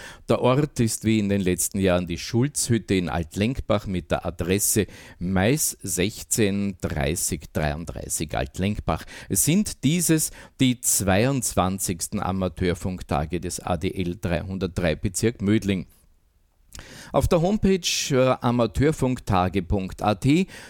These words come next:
findet ihr immer die letzten Neuigkeiten. Derzeit haben wir Zusagen von der A R D F, äh, für eine Fuchsjagd am Sonntag, der Firma Böhnisch, der A D X B und der Funküberwachung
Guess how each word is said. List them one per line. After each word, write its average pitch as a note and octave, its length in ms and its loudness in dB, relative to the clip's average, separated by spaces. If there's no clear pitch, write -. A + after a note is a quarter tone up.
findet B2 460 0
ihr A#2 320 2
immer A2 420 4
die - 300 -2
letzten F#2+ 500 -2
Neuigkeiten. A#2+ 720 0
Derzeit F#2+ 440 0
haben F#2+ 180 -2
wir F2+ 160 -2
Zusagen G2+ 680 0
von D3 340 2
der A2+ 260 2
A F#2+ 120 4
R F2 260 -2
D F#2+ 280 2
F, - 260 -2
äh, A#2+ 160 4
für - 180 0
eine G2+ 140 0
Fuchsjagd G2 640 0
am D#2 200 -6
Sonntag, D3 500 2
der C#3 80 4
Firma B2+ 280 4
Böhnisch, D3 680 0
der G#2+ 160 2
A G2+ 140 0
D G#2 80 0
X - 300 -6
B A2+ 200 2
und A2+ 400 -4
der G#2+ 80 4
Funküberwachung F2+ 1120 -2